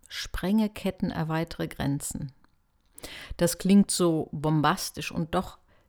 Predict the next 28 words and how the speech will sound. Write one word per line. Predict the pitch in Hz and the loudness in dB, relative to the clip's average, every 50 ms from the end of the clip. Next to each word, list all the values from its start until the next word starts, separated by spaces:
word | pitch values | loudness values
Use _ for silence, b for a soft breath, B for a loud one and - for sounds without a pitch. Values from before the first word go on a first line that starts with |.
| - | -6
liegt | - 196 208 - - - | -2 -2 -2 -2 0 -2
die | 190 - - | -2 -2 -2
Tücke | - - 233 - - - - | -4 -4 -2 0 0 0 0
oft | - 185 - - - | 0 -4 -4 -6 -2
im | - 190 185 | 2 2 4
Detail. | 185 175 170 - - - 196 190 175 147 143 135 - - | 4 2 0 -2 -6 -4 -2 -2 0 -2 -2 -4 -6 -8
Oft | 175 - - - - | -10 -10 -10 -10 -10
sind | - - 202 208 202 | -4 0 0 0 0
es | 196 190 - | -2 -6 -6
gerade | - - - 185 202 202 190 185 | -6 -4 -2 -2 0 0 0 0
so | 185 190 | -2 -2
die | 180 185 - | -4 -4 -8
kleinen | - - 202 190 214 220 220 214 | -6 -6 -4 -2 2 2 2 2
Dinge | 190 196 190 196 190 - | 2 2 0 0 0 0
im | 180 180 - - | -2 -2 -2 -2
Alltag, | 180 202 226 226 - - 180 175 170 - | -4 -2 -2 -4 -4 -4 -4 -6 -6 -6
wo | - 175 175 170 | -8 -8 -4 -4
wir | 185 180 - | -4 -2 -2
in | 170 175 - - | -2 -4 -2 -2
alten | 175 185 196 - - 202 196 | -2 -2 -2 0 2 4 6
Mustern | 190 202 - - - - 180 175 | 6 4 4 2 0 0 0 0
festhängen | - - - 170 170 - - - 190 175 170 170 180 196 B B B B B B B B B B B B | 0 -2 -4 -2 -2 -4 -4 -4 -2 0 0 0 0 -2 B B B B B B B B B B B B
und | - 190 175 185 | 2 2 2 2
wo | 185 | 0
es | 175 - | -2 0
darum | - 190 185 180 165 | 0 2 2 2 2
geht, | - 180 180 170 - - - - _ _ _ _ - _ _ | 0 -2 -2 -4 -6 -12 -18 -20 _ _ _ _ -20 _ _
K-, | - - - | -10 -10 -10